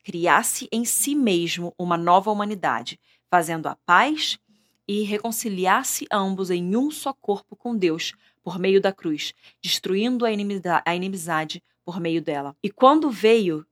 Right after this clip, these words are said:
Cristo evangelizou paz a vocês que estavam longe e paz também aos que estavam perto, porque por meio dele ambos temos acesso ao Pai em um só Espírito. Assim,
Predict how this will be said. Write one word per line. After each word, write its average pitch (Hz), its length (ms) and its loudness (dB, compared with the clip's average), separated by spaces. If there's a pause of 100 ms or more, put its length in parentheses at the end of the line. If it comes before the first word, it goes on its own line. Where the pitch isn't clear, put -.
(280)
Cristo 254 340 -4
evangelizou 202 920 -2
paz 190 300 4
a 208 60 0
vocês 180 440 -4
que - 100 -10
estavam 180 420 -4
longe 165 460 -6
e 202 120 -4
paz 247 340 0
também 190 460 -2
aos 175 160 -4
que - 80 -12
estavam 185 400 0
perto, - 500 -4 (440)
porque 190 240 -4
por 180 200 -6
meio 240 300 2
dele 190 500 4 (200)
ambos 254 440 2
temos 202 300 -4
acesso 202 500 -4
ao 240 120 0
Pai 170 440 2
em 180 280 -4
um 196 100 -4
só 190 240 -6
Espírito. 156 640 -6 (420)
Assim, 233 560 0